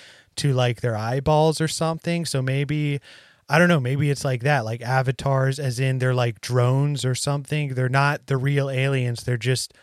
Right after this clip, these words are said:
whatever this intelligence made to, to come here and contact us or some shit.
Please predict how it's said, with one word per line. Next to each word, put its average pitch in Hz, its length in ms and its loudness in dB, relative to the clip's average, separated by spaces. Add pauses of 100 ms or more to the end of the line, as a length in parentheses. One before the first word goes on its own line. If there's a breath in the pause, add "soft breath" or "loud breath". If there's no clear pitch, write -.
(400 soft breath)
whatever 139 480 4
this 131 380 0
intelligence 131 800 -2
made 131 360 0
to, 123 160 -2 (380)
to - 80 -10
come 139 300 -2
here 131 400 -2
and 120 180 -4
contact 123 640 -6
us 117 320 -6
or 95 60 -14
some 95 200 -14
shit. - 380 -12